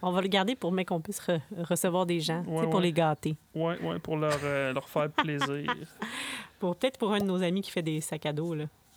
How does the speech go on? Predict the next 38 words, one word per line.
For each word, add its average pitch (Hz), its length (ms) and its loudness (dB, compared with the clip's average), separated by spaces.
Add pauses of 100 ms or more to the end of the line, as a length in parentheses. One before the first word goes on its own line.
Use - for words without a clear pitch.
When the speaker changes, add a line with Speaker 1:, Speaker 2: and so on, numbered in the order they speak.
(380)
Speaker 1:
Peut-être 147 220 -2
Speaker 2:
Ouais, 143 140 0
Speaker 1:
qu'il 185 100 0
aimerait 165 160 2
Speaker 2:
ouais, 160 60 0 (100)
Speaker 1:
ça. 180 60 2
Speaker 2:
ouais. 185 60 2 (140)
Ben 175 240 -6
oui, 160 80 -2
c'est 156 140 -4
ça. 180 160 -2
Tu 175 80 -6
sais, 165 60 -4
on 160 40 -2
va 151 140 6
lui 151 100 -2
donner 175 160 0
du 170 120 -2
rhum 175 260 2
qu'on 160 180 0
n'aime 151 260 0
pas. 165 220 0
Il 165 100 0
va 151 100 0
être 147 120 -4
ben, 165 300 2
ben 165 240 2
content. 147 480 0 (340)
Speaker 1:
<laughs> - 760 -8
Juste 180 380 0
pour - 100 -18
toi, 175 200 0
mon 160 260 0
chum. 143 600 0
Speaker 2:
Mhm. 143 40 -4 (200)
Fait - 400 -6 (120)
que, 139 280 0
ben, 127 360 0